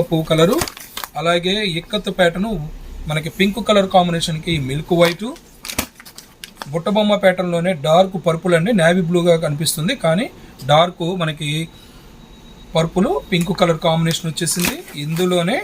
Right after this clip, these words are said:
ఇంకొకటి మస్టర్డ్ ఎల్లో కలర్ కాంబినేషన్కి మెరూన్ కలరు, అలాగే నేవీ బ్లూ with మెరూన్ కలర్ అండి. ఇందులో చాలామంది కూడా ఈ కాంబినేషన్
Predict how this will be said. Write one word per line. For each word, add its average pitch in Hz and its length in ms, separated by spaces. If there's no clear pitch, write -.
ఇంకొకటి 170 380
మస్టర్డ్ 170 360
ఎల్లో 170 200
కలర్ 160 260
కాంబినేషన్కి 151 600
మెరూన్ 139 320
కలరు, 175 280
అలాగే 247 340
నేవీ 208 280
బ్లూ 226 160
with 185 180
మెరూన్ 185 320
కలర్ 185 240
అండి. 190 200
ఇందులో 220 280
చాలామంది 196 640
కూడా 185 180
ఈ 165 40
కాంబినేషన్ 180 500